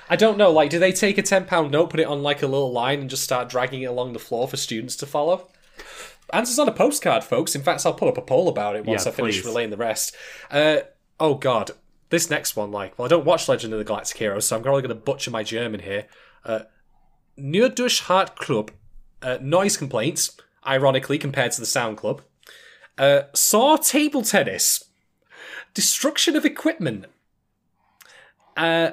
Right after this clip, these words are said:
Speaker 1: Man Face Fish Investigation Lab, or what might otherwise be the Shape of Water Group Watch Club. Incitement of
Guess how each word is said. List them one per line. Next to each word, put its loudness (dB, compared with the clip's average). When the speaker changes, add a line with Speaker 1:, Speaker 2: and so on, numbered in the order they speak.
Speaker 1:
Man 0
Face 0
Fish 0
Investigation 0
Lab, 2
or 4
what 2
might 0
otherwise -2
be -6
the -6
Shape -2
of -10
Water -2
Group -2
Watch -4
Club. -4
Incitement 2
of 0